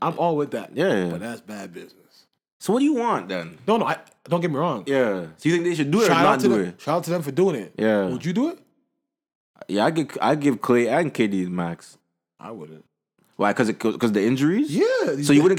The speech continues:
Speaker 2: get, see, 'cause they say Klay might come back, like, n-, like, December or something like that. I wouldn't rush him. I'd bring my All-Star
Speaker 1: But
Speaker 2: game.
Speaker 1: my point is, I'm just saying,
Speaker 2: Yeah.
Speaker 1: both players cannot
Speaker 2: Yeah.
Speaker 1: come back the same,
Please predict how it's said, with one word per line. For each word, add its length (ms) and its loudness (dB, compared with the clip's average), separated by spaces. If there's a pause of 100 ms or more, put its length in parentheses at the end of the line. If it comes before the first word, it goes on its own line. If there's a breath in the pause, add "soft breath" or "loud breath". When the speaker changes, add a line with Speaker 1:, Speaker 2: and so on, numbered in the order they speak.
(100)
Speaker 2:
get, 200 -2
see, 140 4
'cause 200 -2
they 120 4
say 160 2
Klay 260 0
might 200 0
come 200 0
back, 240 2
like, 360 2
n-, 240 -8
like, 320 0
December 600 0
or 40 -6
something 220 2
like 140 2 (100)
that. 20 -20 (320 loud breath)
I 80 4
wouldn't 240 2
rush 200 0
him. 220 -2
I'd 220 2
bring 100 2
my 80 2
All-Star 340 0
Speaker 1:
But 60 0
Speaker 2:
game. 220 2
Speaker 1:
my 120 -2
point 220 -6
is, 120 -12
I'm 140 -10
just 140 -14
saying, 320 -10
Speaker 2:
Yeah. 380 0
Speaker 1:
both 260 -4
players 420 -6
cannot 320 -2
Speaker 2:
Yeah. 40 -4
Speaker 1:
come 100 -8
back 200 -10
the 60 -20
same, 280 -14